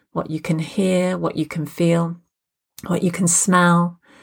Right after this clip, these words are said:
what you can taste if you're, you know, drinking coffee or having a chocolate, something like that.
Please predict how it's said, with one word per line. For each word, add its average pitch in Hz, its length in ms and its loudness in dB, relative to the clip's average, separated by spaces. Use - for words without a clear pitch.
what - 160 -10
you 170 180 2
can 170 240 -2
taste - 600 -4
if 170 260 -6
you're, 165 240 -4
you 175 80 0
know, 165 160 0
drinking 170 420 -6
coffee 170 420 -2
or 147 240 -2
having 208 260 2
a 175 60 2
chocolate, - 480 -2
something 180 300 0
like 160 200 -4
that. 147 280 0